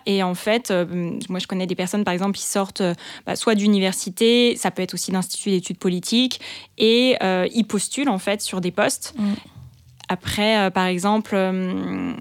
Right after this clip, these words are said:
Speaker 1: quelqu'un qui va sortir d'un institut d'études politiques, ça peut être sur des postes de, euh, chargé d'affaires, euh, publiques ou chargé d'affaires européennes, euh, au sein, euh, d'une institution. Euh, il y a différents, ça peut être chargé de transformation,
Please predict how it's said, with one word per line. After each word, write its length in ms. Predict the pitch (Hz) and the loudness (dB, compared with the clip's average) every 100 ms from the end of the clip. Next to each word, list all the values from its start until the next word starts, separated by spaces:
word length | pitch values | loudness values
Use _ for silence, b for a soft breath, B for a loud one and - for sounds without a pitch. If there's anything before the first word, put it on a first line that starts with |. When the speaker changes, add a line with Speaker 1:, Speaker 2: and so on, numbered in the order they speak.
| - | -6
Speaker 1:
quelqu'un 360 | 208 196 214 208 | -4 -2 0 0
qui 140 | 208 | 0
va 140 | 196 185 | -2 -2
sortir 300 | 185 - 202 | -4 -4 -2
d'un 420 | 190 180 175 185 | 0 0 0 0
institut 260 | 190 - 190 | -2 -4 -4
d'études 240 | 190 - | -4 -2
politiques, 400 | 196 185 - 240 | -2 0 2 2
ça 140 | 208 | 2
peut 80 | 190 | -2
être 80 | - | -4
sur 100 | 196 | -4
des 120 | 175 | -2
postes 260 | 196 196 180 | 0 -2 0
de, 80 | 185 | 0
euh, 300 | 190 170 175 | 2 0 0
chargé 340 | 185 185 202 | 0 0 0
d'affaires, 380 | 196 185 202 196 | 0 0 -2 0
euh, 320 | 185 180 180 | 2 2 0
publiques 640 | 175 - 202 185 208 208 - | -2 -4 -2 0 0 0 0
ou 20 | |
chargé 240 | 196 185 | 0 2
d'affaires 320 | 180 180 190 - | 0 0 0 2
européennes, 800 | 202 196 196 208 196 202 196 185 B B - | 2 2 2 4 4 4 2 -2 B B -6
euh, 260 | 180 180 180 | -2 0 0
au 100 | 180 | 0
sein, 340 | - 190 190 | 0 -2 0
euh, 220 | 180 175 | 0 0
d'une 200 | 175 180 | -2 0
institution. 760 | 180 180 - - - 240 233 240 B B B 190 | -2 -4 -8 -6 -2 2 4 2 B B B -2
Euh, 300 | 185 180 180 | 0 2 0
il 80 | 127 | 0
y 60 | |
a 20 | 185 | -2
différents, 460 | 185 - 214 202 | -2 0 0 0
ça 140 | - 185 | -4 0
peut 100 | 196 | 0
être 280 | 196 190 | 2 0
chargé 300 | 180 185 180 | 0 0 -2
de 60 | 185 | -4
transformation, 720 | - 202 - 196 196 190 202 | -2 -2 0 0 2 0 0